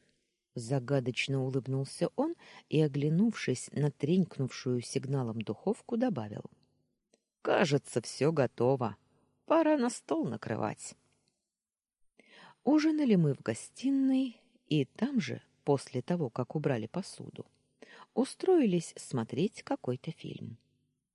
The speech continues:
Но, видимо, из-за слишком раннего подъёма или наполненного впечатлениями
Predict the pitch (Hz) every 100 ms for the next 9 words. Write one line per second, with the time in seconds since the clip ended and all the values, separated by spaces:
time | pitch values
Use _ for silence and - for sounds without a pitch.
0 | _ - - - - 202 240 330 302 254
1 | 233 226 - 180 - - 170 - 254 -
2 | - 123 123 123 123 117 120 123 107 107
3 | 202 220 110 104 _ _ - - 135 131
4 | 135 127 - - 175 196 143 131 120 123
5 | - 127 - 123 - 147 175 131 117 113